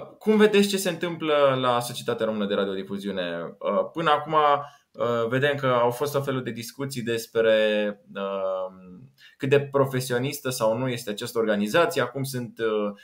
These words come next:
discuțiile despre a, a schimba managerii, de a pune câte doi responsabili atât la, uh, Societatea Română de Radiodifuziune, adi-, atât la radio cât și la televiziune. Unde vă situați dumneavoastră în această dezbatere?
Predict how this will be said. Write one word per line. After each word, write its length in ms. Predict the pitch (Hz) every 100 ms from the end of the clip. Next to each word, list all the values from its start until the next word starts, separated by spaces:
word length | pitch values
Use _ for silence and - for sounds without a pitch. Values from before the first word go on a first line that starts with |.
| _
discuțiile 680 | 113 113 - 135 131 120 110
despre 680 | 107 113 - 110 107 104 101
a, 280 | 95 95 -
a 40 |
schimba 760 | 117 - 117 110 135 123 113 107 - -
managerii, 720 | 120 120 156 165 139 127 123
de 100 | 117
a 80 | 117
pune 260 | 135 131
câte 280 | 117 123 110
doi 580 | 101 160 170 156 143 - _ _
responsabili 720 | - 127 127 131 135 127 117
atât 200 | 113 135
la, 460 | 127 117 113 107 101 101
uh, 100 | 107 104
Societatea 400 | 107 107 123 120
Română 220 | 120 113
de 80 | 113
Radiodifuziune, 720 | 117 107 107 107 110 123 117 110 110 110
adi-, 260 | - 127 -
atât 240 | 135 151
la 160 | 139 127
radio 380 | 127 123 120 113
cât 180 | 113
și 100 | -
la 140 | 120 107
televiziune. 600 | 107 101 101 104 175 156 151 - _ _ _ _ _ _ _
Unde 320 | - 170 165
vă 100 | 151
situați 340 | 131 135 135
dumneavoastră 560 | 120 117 110 104 101 92
în 80 | 92
această 320 | 92 98 95
dezbatere? 600 | 92 95 101 92 87